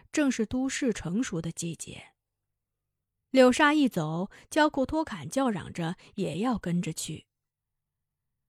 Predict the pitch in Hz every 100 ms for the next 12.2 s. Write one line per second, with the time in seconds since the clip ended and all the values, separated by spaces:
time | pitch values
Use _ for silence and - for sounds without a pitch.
0 | _ _ 262 247 233 233 190 165 156 165
1 | 220 196 - _ _ - 285 277 294 320
2 | 302 247 214 - 247 226 - 320 269 254
3 | 220 170 165 214 254 254 254 202 - -
4 | - 165 165 180 226 - - 175 220 226
5 | - _ _ _ _ _ _ _ _ _
6 | _ - 220 202 180 214 214 185 214 208
7 | 190 165 190 180 190 - - 208 - 320
8 | 262 160 170 185 180 165 151 170 175 170
9 | - 185 - _ _ _ _ _ _ _
10 | _ - 269 269 247 254 240 185 180 233
11 | 233 - - 185 180 220 359 233 170 -
12 | 190